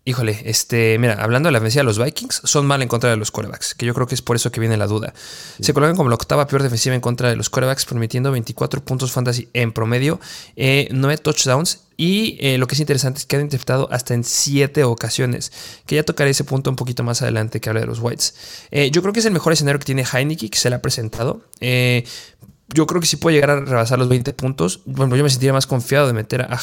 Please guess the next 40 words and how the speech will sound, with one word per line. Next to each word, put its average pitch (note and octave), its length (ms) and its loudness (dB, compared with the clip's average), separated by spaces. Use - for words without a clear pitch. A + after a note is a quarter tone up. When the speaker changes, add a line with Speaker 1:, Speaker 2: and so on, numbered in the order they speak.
Speaker 1:
Heinicke C3+ 560 -2
que, B2 180 2
que G#2+ 140 2
a G#2+ 80 2
muchos B2 400 4
otros B2 220 -2
quarterbacks, B2 340 2
háblese A#2 260 2
un A2+ 240 0
Tom G#2+ 140 0
Brady, A2 220 2
por - 120 -6
ejemplo. A#2+ 360 -4
Speaker 2:
Sí. - 220 -16
Speaker 1:
Por D#3 160 4
lo D#3 80 4
que E3 160 4
ha F3+ 80 6
demostrado, F#3 460 4
doscientas A3 320 2
setenta D3 240 0
y C#3 40 2
nueve D#3 200 2
yardas C#3+ 180 4
la B2+ 100 0
semana C3 260 0
pasada, C3+ 460 -2
me A#2 280 2
gusta C3+ 260 0
mucho. D#3+ 400 0
Tuvo F3 180 4
acarreos C3+ 440 4
dentro C#3 220 2
de C3+ 60 4
la A#2 80 4
yarda B2 180 4
cinco C3 240 0
la A#2+ 80 2
semana A#2 260 -2
pasada. C#3+ 460 0